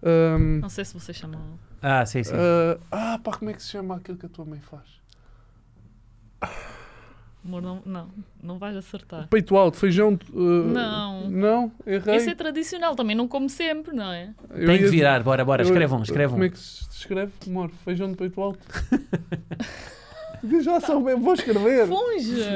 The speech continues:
Speaker 1: Ah, funge de peito alto.
Speaker 3: Eu nem sei o que é isso.
Speaker 2: É uma comida tradicional
Speaker 3: Ok.
Speaker 2: angolana.
Speaker 1: Tu pedes sempre à tua mãe para fazer isso?
Speaker 2: Pô, mas a minha mãe
Speaker 1: O que é que tu escreveste?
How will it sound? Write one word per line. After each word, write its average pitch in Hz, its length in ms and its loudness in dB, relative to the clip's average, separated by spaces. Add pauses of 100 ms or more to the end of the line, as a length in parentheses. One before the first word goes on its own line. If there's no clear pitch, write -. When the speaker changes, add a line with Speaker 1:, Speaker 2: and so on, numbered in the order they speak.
(120)
Speaker 1:
Ah, 202 260 6
funge 208 340 -4
de - 60 -20
peito 170 320 -8
alto. 156 220 -4 (2500)
Speaker 3:
Eu 180 60 -8
nem 185 80 -2
sei - 140 -2
o 117 40 -4
que 139 100 -6
é 151 60 -2
isso. - 220 -12 (640)
Speaker 2:
É 311 80 0
uma 262 140 2
comida 226 320 -4
tradicional 196 540 -12 (200)
Speaker 3:
Ok. 185 260 -8
Speaker 2:
angolana. 165 320 -8 (200)
Speaker 1:
Tu - 100 -4
pedes - 220 -2
sempre 277 200 4
à 247 40 6
tua 262 160 0
mãe 269 120 4
para 160 120 2
fazer 160 320 4
isso? - 340 0 (720)
Speaker 2:
Pô, 440 120 -8
mas 311 120 -6
a 226 60 0
minha 220 140 2
mãe 254 400 -4
Speaker 1:
O 220 40 -8
que - 140 0
é 214 60 4
que - 80 -10
tu - 80 0
escreveste? 147 720 0